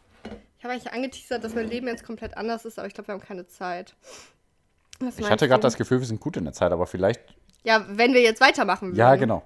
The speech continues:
Speaker 2: Mhm, genau.
Speaker 1: Aber ich hab's jetzt schon angeteasert, ich, ich mach's jetzt, ich mach's kurz. Und du wirst dir denken, „Saskia, was hast du getan in deinem
Speaker 2: Saskia,
Speaker 1: Leben?
Speaker 2: was hast du
Speaker 1: Was
Speaker 2: getan in
Speaker 1: du
Speaker 2: deinem
Speaker 1: denn
Speaker 2: Leben?“
Speaker 1: schon, ich hab, was hab ich denn schon wieder gemacht? Pierre, ich bin verrückt geworden jetzt. Nee, äh, ich hab ja, ähm, gesagt, ich hab keine Freunde.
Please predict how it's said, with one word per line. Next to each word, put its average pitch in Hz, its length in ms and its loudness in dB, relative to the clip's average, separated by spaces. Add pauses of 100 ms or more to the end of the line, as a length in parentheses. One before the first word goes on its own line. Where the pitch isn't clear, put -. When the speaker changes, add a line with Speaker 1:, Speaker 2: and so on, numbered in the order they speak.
Speaker 2:
Mhm, 104 240 -8 (100)
genau. 92 180 -14 (880)
Speaker 1:
Aber 220 200 6
ich 240 100 -4
hab's 277 120 -2
jetzt 269 120 -8
schon 254 80 -10
angeteasert, 247 380 -2
ich, - 120 -12
ich 240 160 -12
mach's 262 280 2
jetzt, 262 240 -6
ich 247 100 -8
mach's 277 220 -4
kurz. 208 260 -4 (220)
Und 233 80 -4
du 240 80 -2
wirst - 120 -2
dir 247 40 -8
denken, 233 200 -2
„Saskia, 202 280 -6
was 180 160 -10
hast - 160 -16
du - 20 -16
getan 185 320 -8
in 185 100 -6
deinem 190 160 -4
Speaker 2:
Saskia, 175 280 0
Speaker 1:
Leben? - 40 4
Speaker 2:
was 110 100 0
hast 123 120 0
du 120 40 -2
Speaker 1:
Was 110 40 -2
Speaker 2:
getan 101 200 0
in 90 60 -4
Speaker 1:
du 82 40 -6
Speaker 2:
deinem 85 100 -8
Speaker 1:
denn 85 80 -10
Speaker 2:
Leben?“ - 120 -20 (120)
Speaker 1:
schon, 208 100 -16
ich - 80 -8
hab, 220 120 -4
was - 220 -8
hab - 140 -6
ich - 120 -16
denn 196 100 -4
schon 196 140 -8
wieder 185 100 -4
gemacht? 180 220 -4
Pierre, 208 160 0
ich - 80 -16
bin 214 100 -8
verrückt 196 460 -10
geworden 180 400 -12
jetzt. - 180 -14 (240)
Nee, 202 220 -2
äh, 196 240 2
ich 208 100 -2
hab 240 80 -2
ja, 208 380 2 (180)
ähm, 196 540 -2
gesagt, 208 200 -4
ich - 40 -18
hab 208 80 -12
keine 202 160 -6
Freunde. 226 480 -2